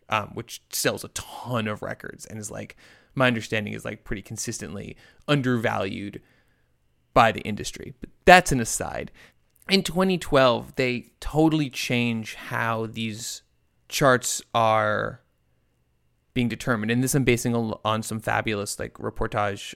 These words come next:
um, at the time by, uh, Cr-, Chris Mulvaney, uh, who does, uh, the wonderful Hit Parade show, um, podcast on Slate and, and writes for them a lot about the charts. And basically, previously,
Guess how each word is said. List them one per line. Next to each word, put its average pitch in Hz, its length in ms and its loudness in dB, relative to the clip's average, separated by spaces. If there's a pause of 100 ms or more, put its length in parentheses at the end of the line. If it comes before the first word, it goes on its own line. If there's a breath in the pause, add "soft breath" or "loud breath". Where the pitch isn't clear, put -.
(100)
um, 117 200 -8
at - 120 -10
the 117 60 -12
time 113 340 -4
by, 107 340 -4
uh, - 120 -8
Cr-, - 420 -6
Chris - 180 -8
Mulvaney, 107 600 -4
uh, - 320 -8 (100)
who 107 240 -8
does, 104 720 -10 (100)
uh, - 60 -14 (180)
the 117 80 -8
wonderful 110 400 -4
Hit - 220 -12
Parade - 320 -8
show, - 480 -8 (220)
um, 110 360 -10
podcast - 340 -8
on 117 80 -12
Slate 135 440 2
and, 104 320 -4 (260 soft breath)
and 110 100 -8
writes 107 200 -4
for - 80 -10
them 107 120 -4
a 104 60 -6
lot 104 220 -4
about 104 180 -6
the - 80 -18
charts. - 560 -4 (800 soft breath)
And 151 140 2
basically, 127 800 2 (280 soft breath)
previously, 117 1000 -2